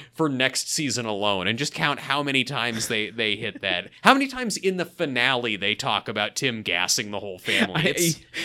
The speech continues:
Speaker 2: you know, this <laughs> only leaves one option. Once we're done <laughs> with season eight, we have to start back from the beginning and do fart work.
Speaker 1: No. No, we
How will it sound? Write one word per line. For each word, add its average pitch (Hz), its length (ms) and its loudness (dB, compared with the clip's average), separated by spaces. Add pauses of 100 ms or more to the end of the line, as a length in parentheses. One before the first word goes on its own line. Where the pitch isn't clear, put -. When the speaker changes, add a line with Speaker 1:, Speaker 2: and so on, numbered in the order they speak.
(140)
Speaker 2:
you 180 180 -4
know, 175 160 8
this 160 280 0 (420)
<laughs> - 380 -10
only 180 200 2
leaves 156 440 6
one 113 160 2
option. 107 400 0 (380)
Once 131 200 0
we're 143 120 2
done 117 480 0 (100)
<laughs> 143 80 -6
with 123 460 2
season 110 360 -2
eight, 104 300 2 (300)
we 135 80 6
have 143 100 8
to 135 100 -6
start 123 240 6
back 113 220 4
from 110 100 -6
the 101 60 -4
beginning 101 400 -2
and 90 80 -10
do 95 100 -4
fart 104 300 -2
work. 85 280 -12 (340)
Speaker 1:
No. 202 580 -2 (260)
No, 240 460 0
we 233 80 -8